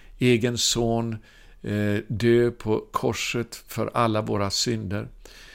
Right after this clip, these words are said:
Och jag tackar dig för att, eh, du har visat också kärleken utifrån det som, eh, vi kan läsa om i ditt ord, hur du förlät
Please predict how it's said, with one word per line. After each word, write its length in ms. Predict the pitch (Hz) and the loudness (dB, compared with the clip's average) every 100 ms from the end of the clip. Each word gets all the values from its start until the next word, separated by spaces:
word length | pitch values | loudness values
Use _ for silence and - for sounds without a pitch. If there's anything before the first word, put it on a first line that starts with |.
| - - - | -20 -20 -6
Och 60 | 101 | -4
jag 100 | 98 | 2
tackar 360 | 135 127 127 | 4 4 6
dig 140 | 120 120 | 4 4
för 160 | - | 2
att, 260 | 113 113 - | 0 0 -2
eh, 200 | 113 107 95 - - - - | 0 0 -4 -14 -18 -18 -10
du 140 | 117 | -4
har 200 | 107 117 | 0 2
visat 580 | 107 127 131 - 123 - | 4 4 2 2 0 2
också 340 | 127 - - 101 | -2 -2 -4 -2
kärleken 800 | - 131 113 101 104 - 110 107 - - - - | 2 4 4 0 -2 -4 -4 -6 -12 -18 -12 -4
utifrån 680 | 113 127 117 123 120 120 | -2 0 0 2 2 2
det 160 | 117 110 | 2 2
som, 320 | - 113 110 | 2 -2 -2
eh, 160 | 110 104 - - | -2 -2 -8 -6
vi 100 | 113 | -4
kan 260 | - 117 117 | -2 0 4
läsa 480 | 131 117 - 123 123 | 4 4 0 0 0
om 400 | 120 120 120 120 | 0 -2 -2 -4
i 100 | 117 | -4
ditt 300 | 107 117 - | -2 -4 -2
ord, 380 | 139 143 110 - | -4 -4 -6 -6
hur 120 | 107 | -2
du 160 | 107 110 | 0 0
förlät 800 | - 127 117 123 131 107 - | 0 0 0 0 -2 -6 -10